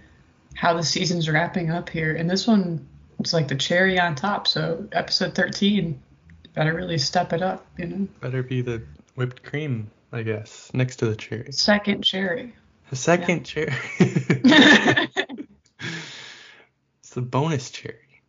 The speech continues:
Speaker 1: Yeah.
Speaker 2: <laughs>
Speaker 1: Um,
Speaker 2: Oh,
Speaker 1: yeah.
Speaker 2: man. I think the best place to start would be going through F P's, um,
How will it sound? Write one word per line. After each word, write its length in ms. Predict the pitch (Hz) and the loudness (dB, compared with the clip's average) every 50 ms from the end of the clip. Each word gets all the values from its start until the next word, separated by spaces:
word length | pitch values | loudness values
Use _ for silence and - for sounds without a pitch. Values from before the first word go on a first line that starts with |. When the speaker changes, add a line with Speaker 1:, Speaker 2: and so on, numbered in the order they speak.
| _ 143 | _ -14
Speaker 1:
Yeah. 160 | 131 127 185 - | -14 -14 -14 -18
Speaker 2:
<laughs> 480 | - - - - - - 131 127 - - 123 - - _ _ _ _ _ _ _ _ _ _ _ _ _ _ _ _ - - - - - | -16 -12 -10 -8 0 0 0 0 0 -4 -10 -10 -10 _ _ _ _ _ _ _ _ _ _ _ _ _ _ _ _ -20 -20 -18 -12 -10
Speaker 1:
Um, 520 | 202 180 180 175 175 175 175 175 185 - _ _ _ _ _ _ _ _ _ _ _ _ _ _ _ _ _ _ _ _ _ _ _ _ _ _ _ _ _ _ _ _ | -10 -10 -10 -12 -14 -16 -16 -18 -20 -20 _ _ _ _ _ _ _ _ _ _ _ _ _ _ _ _ _ _ _ _ _ _ _ _ _ _ _ _ _ _ _ _
Speaker 2:
Oh, 200 | - 123 143 147 | -4 -2 -2 0
Speaker 1:
yeah. 60 | 131 113 | 0 -2
Speaker 2:
man. 360 | 110 110 107 104 - 113 - _ _ _ _ _ - | -2 -4 -4 -6 -10 -14 -18 _ _ _ _ _ -2
I 100 | 123 143 | 0 0
think 360 | 143 - - 208 202 - - - _ | 2 2 2 0 0 0 -8 -14 _
the 140 | 131 120 110 | -4 -4 -2
best 420 | - - 123 147 151 - - - | 0 0 0 0 0 -4 -10 -12
place 320 | - - 135 131 131 - - | -8 -6 -6 -6 -6 -8 -12
to 100 | - 127 | -14 -14
start 640 | - - - - 113 110 107 107 110 - - _ _ _ _ _ - | -14 -14 -10 -8 -6 -6 -4 -6 -8 -10 -12 _ _ _ _ _ -6
would 220 | 123 120 110 113 | -6 -6 -6 -4
be 200 | - 120 113 113 | -6 -6 -6 -6
going 440 | 113 - - 113 120 127 131 131 131 | -6 -2 0 0 2 2 2 0 -2
through 680 | 127 - - 120 117 113 113 113 110 110 110 120 123 - _ - | -4 -6 -8 -6 -4 -2 -2 -2 -2 -4 -6 -8 -12 -16 _ -8
F 300 | 113 117 117 120 - _ | -6 -6 -6 -6 -10 _
P's, 800 | - - - 120 113 110 107 107 110 107 104 - - - - - _ _ _ _ _ _ _ _ _ _ _ _ _ _ - | -20 -16 -10 -8 -8 -6 -6 -6 -8 -8 -10 -10 -16 -20 -20 -20 _ _ _ _ _ _ _ _ _ _ _ _ _ _ -4
um, 640 | - 113 110 107 107 110 107 - - - 131 127 | -2 -2 -2 -2 -4 -8 -10 -12 -12 -12 -12 -14